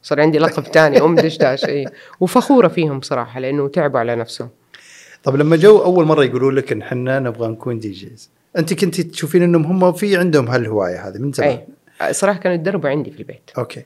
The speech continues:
Speaker 2: وهذا أمر طبيعي، إنه
Speaker 1: إيه.
Speaker 2: اللي تقولين هواية خلهم يحققون،
Speaker 1: مم.
Speaker 2: لأنك أنت عندك المبدأ إنه الواحد يعطي أهم شيء عنده. لما قالوا لك بندخل عالم الاحتراف في الموضوع هذا.
Speaker 1: مم. كان عندي شروط.
Speaker 2: مم.
Speaker 1: كان عندي شروط معينة، وكنت يعني ما بعممها كثير، بس إنه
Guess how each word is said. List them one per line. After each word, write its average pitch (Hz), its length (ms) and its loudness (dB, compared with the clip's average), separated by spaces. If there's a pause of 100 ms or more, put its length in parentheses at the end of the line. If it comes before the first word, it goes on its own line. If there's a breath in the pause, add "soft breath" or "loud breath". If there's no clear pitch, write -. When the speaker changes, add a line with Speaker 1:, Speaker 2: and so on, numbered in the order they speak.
(140)
Speaker 2:
وهذا 233 440 4
أمر 208 180 2
طبيعي، 160 300 2
إنه 226 100 0
Speaker 1:
إيه. 220 60 2
Speaker 2:
اللي 180 100 -2
تقولين 196 200 6
هواية 156 340 6
خلهم 170 320 2
يحققون، 117 600 -4
Speaker 1:
مم. 196 60 -4
Speaker 2:
لأنك 180 300 -2
أنت 165 200 -2
عندك 139 320 -4
المبدأ 127 480 -4 (460 loud breath)
إنه 147 80 2
الواحد 147 320 4
يعطي 135 380 2
أهم 131 180 -2
شيء 120 160 -6
عنده. 95 200 -12 (360)
لما 202 200 2
قالوا 175 220 2
لك 160 140 -2
بندخل 147 280 -2
عالم 107 260 -4
الاحتراف - 360 -14
في - 60 -20
الموضوع 107 400 -18
هذا. - 80 -10
Speaker 1:
مم. 127 200 -10 (440)
كان 185 120 0
عندي 190 180 2
شروط. - 460 -14 (200)
Speaker 2:
مم. 101 300 -12 (580)
Speaker 1:
كان 147 140 -6
عندي 151 200 -6
شروط 147 360 -10
معينة، 147 320 -6
وكنت 180 480 -12
يعني 139 400 -4 (340 soft breath)
ما 170 180 2
بعممها 165 640 0
كثير، 190 380 -2
بس 226 200 -6
إنه 170 260 -2